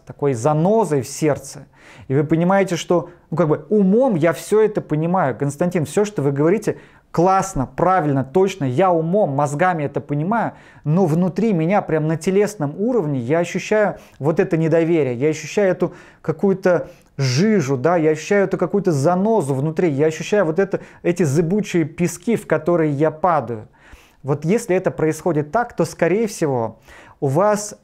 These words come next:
на бессознательном уровне, на подсознании образовалась какая-то психологическая защита, которая говорит вам: «Эй, не-не, парень, она тебе может очень много ещё говорить,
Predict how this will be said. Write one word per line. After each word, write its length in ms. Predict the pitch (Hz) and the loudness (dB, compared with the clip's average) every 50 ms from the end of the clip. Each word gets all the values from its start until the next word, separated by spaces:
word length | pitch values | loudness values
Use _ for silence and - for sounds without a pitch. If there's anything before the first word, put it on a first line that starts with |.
| _ - | _ -4
на 300 | 147 143 165 180 175 180 - | 0 0 2 0 0 -2 -6
бессознательном 1120 | 143 139 165 208 208 214 - - 190 175 156 156 185 190 190 180 - 156 147 139 131 143 | -2 0 2 2 2 0 0 0 0 2 2 2 2 2 2 0 -2 -4 -4 -4 -2 -2
уровне, 420 | 165 180 175 165 156 123 113 120 113 | -2 0 0 2 0 0 -2 -4 -6
на 120 | 120 127 | -6 -4
подсознании 760 | 120 - 151 151 - 165 151 147 170 170 170 151 139 127 117 - | -2 -4 -4 -2 0 -2 0 0 0 0 0 0 0 -2 -4 -4
образовалась 640 | - 139 123 143 147 139 170 175 214 226 208 170 - | -4 -4 -2 -2 0 0 2 2 2 2 0 0 -2
какая-то 380 | - 143 - 180 190 185 175 | -4 -2 -2 -2 -2 -2 -4
психологическая 920 | - - - - 165 - - 170 165 160 151 175 190 185 - - - 160 143 | -8 -10 -10 -12 -8 -4 0 0 0 0 0 -2 -6 -6 -6 -4 -2 -2 0
защита, 560 | 123 139 147 147 - 196 190 190 - 113 107 - - - _ - - - - - _ - | 0 0 -2 -2 -2 -4 -4 -4 -6 -12 -12 -14 -20 -20 _ -20 -20 -20 -20 -20 _ -2
которая 440 | - 165 160 165 220 214 208 202 | -2 0 2 2 2 4 4 2
говорит 420 | 165 156 170 165 175 180 190 180 175 | 2 2 2 4 4 2 2 2 0
вам: 220 | 156 139 127 127 | 0 0 0 0
«Эй, 200 | 143 170 196 196 | 0 0 2 2
не-не, 300 | 180 170 175 175 165 156 | 2 0 0 0 -2 -2
парень, 400 | 147 - 151 143 127 120 113 107 - - - - _ _ _ _ | 0 0 0 0 0 -2 -6 -10 -16 -20 -20 -20 _ _ _ _
она 260 | - 139 160 202 240 | -4 0 0 2 0
тебе 200 | 233 190 175 190 | 0 2 0 0
может 300 | 185 185 208 208 175 - | 2 2 0 0 0 0
очень 200 | - 180 - 175 | 0 0 0 0
много 220 | 175 190 196 180 170 | 0 0 2 0 0
ещё 160 | 156 - 160 | 0 0 0
говорить, 640 | 143 151 143 151 151 175 165 131 - - - - | 0 2 2 2 4 2 2 0 -2 -8 -16 -20